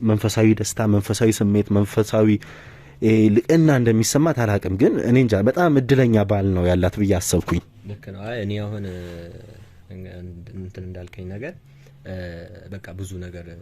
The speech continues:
Speaker 2: እሷ ብሩንም
Speaker 1: ም።
Speaker 2: እንትን ብትልልኝ ብዙ ነገር መስዋዕት አድርጌያለሁ እዚህ ቤት ላይ ማለት ነው።
Speaker 1: ኦኬ።
Speaker 2: እና አንዳንዴ ደግሞ ስልክ፣ እ፣ ትዳር ላይም ሆንክም ታማኝ ሰው መሆን አለብህ የግድ አንተ።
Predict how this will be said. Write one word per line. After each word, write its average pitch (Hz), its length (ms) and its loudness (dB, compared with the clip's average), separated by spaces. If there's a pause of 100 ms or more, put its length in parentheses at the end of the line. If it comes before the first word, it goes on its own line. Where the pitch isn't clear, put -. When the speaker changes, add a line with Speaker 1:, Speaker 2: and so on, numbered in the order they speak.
(140)
Speaker 2:
እሷ - 240 -16
ብሩንም 92 360 -12
Speaker 1:
ም። 90 80 -12
Speaker 2:
እንትን 90 220 -16
ብትልልኝ 95 440 -14 (440)
ብዙ 101 180 -6
ነገር 90 260 -8
መስዋዕት 87 360 -14
አድርጌያለሁ 82 440 -16
እዚህ 82 180 -18
ቤት 82 180 -18
ላይ 92 140 -16
ማለት 95 260 -16
ነው። 98 120 -14
Speaker 1:
ኦኬ። 87 140 -18 (480)
Speaker 2:
እና 98 160 -6 (200)
አንዳንዴ 107 380 -6
ደግሞ 107 200 -8 (120)
ስልክ፣ 107 280 -12 (380)
እ፣ 95 120 -12 (800)
ትዳር 95 340 -10
ላይም 95 300 -10
ሆንክም 95 380 -12 (400)
ታማኝ 101 400 -6
ሰው 90 160 -14
መሆን 82 200 -14
አለብህ - 360 -20
የግድ - 300 -20
አንተ። - 200 -20